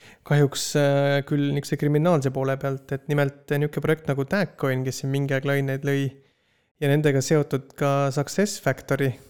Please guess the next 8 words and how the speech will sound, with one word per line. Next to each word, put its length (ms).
ähm, 520
nüüd 200
on 140
siis 180
nii-öelda 280
vahi 340
all 220
ja 220